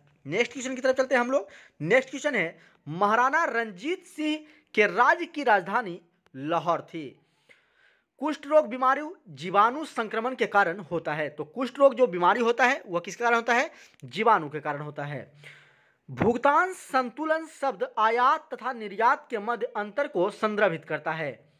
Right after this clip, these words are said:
भुगतान संतुलन जो शब्द है वह आयात तथा निर्यात के मध्य अंतर को संदर्भित करता है। नेक्स्ट क्वेश्चन की तरफ चलते हैं हम लोग। नेक्स्ट क्वेश्चन है, खाद्य संसाधन तथा संचय द्वारा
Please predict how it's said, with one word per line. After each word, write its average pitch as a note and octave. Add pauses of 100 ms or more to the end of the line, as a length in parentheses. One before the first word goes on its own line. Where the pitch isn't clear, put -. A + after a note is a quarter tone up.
(160)
भुगतान F#3
संतुलन A3+
जो A3
शब्द G#3
है C4+ (240)
वह E3+
आयात G#3+
तथा G#3+
निर्यात G3
के G#3+
मध्य G3 (140)
अंतर F#3
को F3 (280)
संदर्भित F3+
करता D3+
है। D3 (360)
नेक्स्ट A3
क्वेश्चन C4
की C4
तरफ C4
चलते C4
हैं B3+
हम B3+
लोग। C4+
नेक्स्ट G#3+
क्वेश्चन C4
है, D#3 (640)
खाद्य D4+
संसाधन C4
तथा C4+ (340)
संचय G#3+
द्वारा F#3